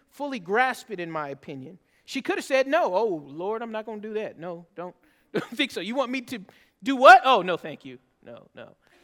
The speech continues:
But she didn't say that. She said, "Whatever you want, Lord, that's what I'm gonna do." She had a choice. Man, and can you imagine the cost she paid to be the mother of Jesus Christ? She didn't even know she was gonna see her son on the cross,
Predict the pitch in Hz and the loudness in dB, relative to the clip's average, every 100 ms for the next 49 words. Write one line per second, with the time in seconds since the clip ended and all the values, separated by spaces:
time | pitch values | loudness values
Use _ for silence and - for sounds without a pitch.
0 | _ _ _ - 175 240 214 196 - 220 | _ _ _ -14 -12 -8 -8 -6 -6 -6
1 | 180 139 202 - 175 190 220 220 214 214 | -6 -10 -12 -10 -8 -6 -8 -8 -8 -8
2 | 175 156 151 151 160 165 - 156 147 - | -8 -8 -8 -8 -10 -10 -12 -8 -8 -8
3 | _ _ _ _ _ _ 151 143 143 135 | _ _ _ _ _ _ -12 -10 -10 -10
4 | 156 139 226 190 302 190 - 233 277 - | -10 -10 -10 -8 -8 -10 -12 -12 -12 -14
5 | - - _ _ _ _ _ _ _ _ | -20 -20 _ _ _ _ _ _ _ _
6 | _ _ _ _ _ _ _ _ _ _ | _ _ _ _ _ _ _ _ _ _
7 | _ _ _ _ 151 113 _ _ _ 131 | _ _ _ _ -20 -20 _ _ _ -20
8 | - 170 190 185 180 165 151 - 185 - | -12 -10 -6 -6 -8 -12 -16 -12 -12 -12
9 | 180 - 170 135 123 151 147 135 143 160 | -18 -18 -16 -14 -16 -18 -18 -16 -14 -12
10 | 156 143 135 135 151 127 120 - 120 _ | -12 -16 -20 -20 -20 -20 -20 -20 -20 _
11 | _ _ _ _ _ _ _ - 233 226 | _ _ _ _ _ _ _ -20 -16 -12
12 | 214 214 202 208 190 165 180 165 165 147 | -10 -10 -8 -6 -8 -8 -16 -16 -16 -18
13 | - 165 170 - 180 160 151 165 170 - | -16 -18 -18 -18 -16 -16 -16 -18 -18 -16
14 | 151 117 - - | -16 -16 -20 -20